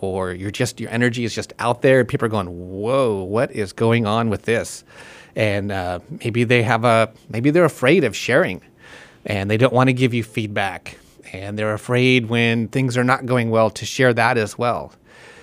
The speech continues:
That can hinder a whole lot of progress, a whole lot of results that you'd like to achieve in the world. Um, it's really hard to make a good impact in the world if you're not really great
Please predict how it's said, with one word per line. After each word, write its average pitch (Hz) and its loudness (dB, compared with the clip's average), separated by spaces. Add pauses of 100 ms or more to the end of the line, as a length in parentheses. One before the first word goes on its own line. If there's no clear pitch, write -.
(160)
That 123 2
can 139 0
hinder 139 6
a 98 -6
whole 139 2
lot 123 2
of 95 -10
progress, 139 4
a 117 -10
whole 123 -2
lot 113 2
of 107 -4
results 113 -4
that 104 -14
you'd 117 -4
like 117 -4
to 117 -6
achieve 127 -2
in 120 -2
the 113 -2
world. 113 0 (540)
Um, 98 -2
it's 123 -4
really 151 4
hard 110 2
to - -8
make 110 -2
a 110 -6
good 131 2
impact 127 -4
in 123 -4
the 113 -4
world 95 -6 (320)
if 101 -10
you're 107 -6
not 120 -4
really 127 0
great 117 0